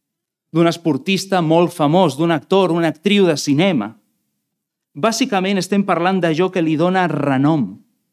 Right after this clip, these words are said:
fama, reputació a aquesta persona, d'allò que el fa especial entre els demés, digne de la nostra admiració, de lloança. Comporta, diríem, tot allò que la persona és i fa.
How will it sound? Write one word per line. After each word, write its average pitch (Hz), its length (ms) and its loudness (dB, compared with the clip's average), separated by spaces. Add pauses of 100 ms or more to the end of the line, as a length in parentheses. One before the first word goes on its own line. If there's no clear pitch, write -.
(580)
fama, 160 380 -2 (220)
reputació 170 1200 0
a 120 100 -2
aquesta 135 320 -8
persona, 117 460 -10 (280)
d'allò 165 320 0
que 208 100 0
el 214 140 2
fa 226 320 0
especial 175 880 -4 (180)
entre 156 320 0
els 139 80 -4
demés, 175 480 -4 (160)
digne 202 480 0
de 165 80 2
la 139 100 2
nostra 165 300 -4
admiració, 147 600 -8 (420)
de 143 160 -8
lloança. 147 540 -4 (1040)
Comporta, 202 560 0
diríem, 180 400 -2
tot 190 240 -2
allò 170 160 0
que 170 160 -2
la 147 80 0
persona 147 460 -4 (100)
és - 480 -6 (480)
i 147 80 -6
fa. 156 220 -4